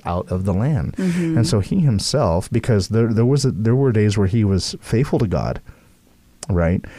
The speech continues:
Speaker 1: And
Speaker 2: Yeah.
Speaker 1: he, he did what God, uh, wanted him to do and put these people out of the land of Israel so that everybody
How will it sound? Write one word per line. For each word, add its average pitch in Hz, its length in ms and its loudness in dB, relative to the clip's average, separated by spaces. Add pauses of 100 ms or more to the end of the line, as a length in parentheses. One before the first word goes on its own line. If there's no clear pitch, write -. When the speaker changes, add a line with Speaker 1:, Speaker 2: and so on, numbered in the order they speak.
(140)
Speaker 1:
And 110 160 4
Speaker 2:
Yeah. 90 60 4
Speaker 1:
he, 117 280 4
he 113 180 2
did 123 280 2
what 95 240 0
God, 98 440 2
uh, 87 260 0
wanted 98 400 2
him 82 140 2
to - 100 -8
do 90 160 0
and 90 220 0
put - 240 -2
these 107 240 -2
people 95 420 -4
out 104 320 -2
of 87 460 -2 (500)
the 98 100 2
land 95 280 2
of 87 100 0
Israel 87 540 0 (520)
so - 140 0
that 147 180 2
everybody 131 600 2